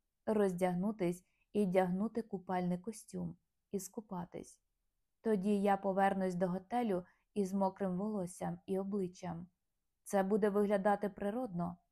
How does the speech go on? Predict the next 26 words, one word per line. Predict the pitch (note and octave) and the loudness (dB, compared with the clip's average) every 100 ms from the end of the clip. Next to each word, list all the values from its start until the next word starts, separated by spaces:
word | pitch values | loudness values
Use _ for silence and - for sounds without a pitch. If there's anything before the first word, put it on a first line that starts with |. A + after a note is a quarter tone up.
| _ - | _ -4
бо | G3 | -2
я | F#3+ F3+ | -2 -4
плавала, | F#3 A#3+ F#3+ F3+ F2 G3 _ _ _ _ - | -8 -10 -8 -8 -8 -10 _ _ _ _ -4
і | G3 | -2
це | F#3 G#3+ | -2 -6
теж | B3 - F3 F3 _ _ _ - | -8 -8 -8 -8 _ _ _ -4
буде | A3 G3+ G#3+ | 0 0 0
правдою». | C4 G#3+ F3 F#3 F3+ - - _ _ _ _ _ _ _ _ _ _ _ - | -6 -8 -6 -8 -8 -8 -12 _ _ _ _ _ _ _ _ _ _ _ -2
Вона | G#3 A3 C#4+ | 2 2 0
пішла | C#4+ B3 G3+ F#3+ | -2 -2 0 0
зі | G3 | 0
скелі, | G3 - F#3 F3 F3 F3+ - _ _ | -4 -6 -4 -4 -4 -8 -14 _ _
але | - G3+ G3+ | 2 4 4
її | G3+ G3 | 4 2
ноги | G3+ G3 | 2 0
були | F#3 F#3+ F#3 | 2 2 2
такими | F#3 F#3 G#3+ F#3 | -2 -4 -4 -4
слабкими, | F3+ F#3 F3+ - B3 G3+ F3+ - _ - | -2 -4 -4 -4 -2 -2 -4 -10 _ -2
неначе | G#3+ A3 G#3+ G#3+ G3+ | 0 2 2 0 -2
вона | G3+ G3+ F#3 | 0 2 2
багато | F#3+ F#3 G3 F#3 | 2 2 -2 0
днів | F3+ G3 A#3 A#3 _ _ - | -2 -2 -4 -6 _ _ 0
лежала | G3 G3 G3 F#3+ F#3 | 4 4 4 2 2
хвора | F3+ - F#3 F3+ G3+ | 0 -4 0 2 2
в | |
ліжку. | A3 G#3 - - F#3+ | -2 -6 -6 -8 -8